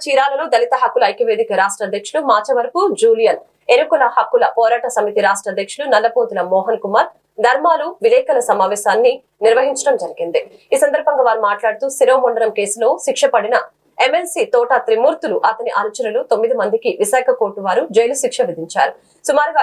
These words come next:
ఇరవై ఎనిమిది సంవత్సరాలుగా ఈ కేసులో దళిత సంఘాలు పోరాటం చేయగా ఇప్పటికి వారికి శిక్షలు పడ్డాయి. ముఖ్యమంత్రి వైఎస్ జగన్మోహన్ రెడ్డి నా ఎస్సీలు, నా ఎస్టీలు అని అంటూ ఉంటారు. ఇదేనా మీకు మా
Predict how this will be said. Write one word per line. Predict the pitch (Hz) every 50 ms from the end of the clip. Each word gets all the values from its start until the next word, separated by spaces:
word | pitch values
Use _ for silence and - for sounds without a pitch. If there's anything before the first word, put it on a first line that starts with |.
| - -
ఇరవై | 254 277 294 339 277 294
ఎనిమిది | 277 277 277 240 269 -
సంవత్సరాలుగా | 247 220 - 208 - 269 247 233 226 226 240 262 302 - 226
ఈ | 240 226 -
కేసులో | 240 226 226 247 214 190 190
దళిత | 208 214 220 247 240 -
సంఘాలు | 233 208 202 190 208 202 196
పోరాటం | 185 185 196 - 202 196 -
చేయగా | 196 180 180 240 294 - - _ _ _ _ 277
ఇప్పటికి | - 339 349 330 349 277 262
వారికి | 233 220 220 - - -
శిక్షలు | - 226 - - 226 226 -
పడ్డాయి. | 175 156 - 170 143 - - _ _ _ -
ముఖ్యమంత్రి | 262 269 349 320 349 339 349 349 302
వైఎస్ | 294 277 269 - -
జగన్మోహన్ | 330 - 311 294 285 254 247 277 247
రెడ్డి | 254 254 262 247 226
నా | 233 254 269
ఎస్సీలు, | 269 - - 277 254 262 247
నా | 208 202 220
ఎస్టీలు | 226 - - - 240 220 233
అని | 247 - 190
అంటూ | 190 190 262 240 185
ఉంటారు. | 160 - 175 - - - - 180
ఇదేనా | 180 208 226 269 330 415 - - 220
మీకు | 226 233 240 226
మా | 208